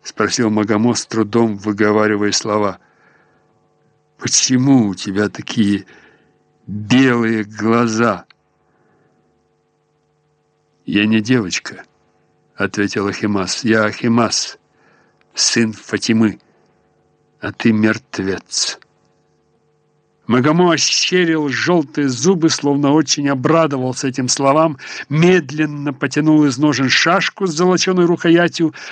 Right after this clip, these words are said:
но так и не вытянул, а захрапел и повалился на земляной пол.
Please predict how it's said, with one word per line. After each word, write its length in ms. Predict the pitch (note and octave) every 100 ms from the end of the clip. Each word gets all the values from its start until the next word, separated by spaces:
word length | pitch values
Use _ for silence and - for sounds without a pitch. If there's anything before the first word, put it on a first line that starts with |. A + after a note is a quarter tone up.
| -
но 260 | - D#3 F3
так 480 | E3+ E3 E3 E3 -
и 80 | E3
не 220 | D#3 C#3+
вытянул, 680 | B2+ F3+ F3+ E3 E3 D#3 - - - _ -
а 120 | A#2
захрапел 840 | C#3 B2+ B2+ B2+ - E3 E3 D#3 _ _ _ -
и 100 | C#3
повалился 800 | - A2+ A2+ A2 D#3 C3+ - C#3
на 140 | B2
земляной 540 | G#2 G#2+ G#2 G2+ G#2
пол. 460 | G2+ - G#2+ F#2 F2+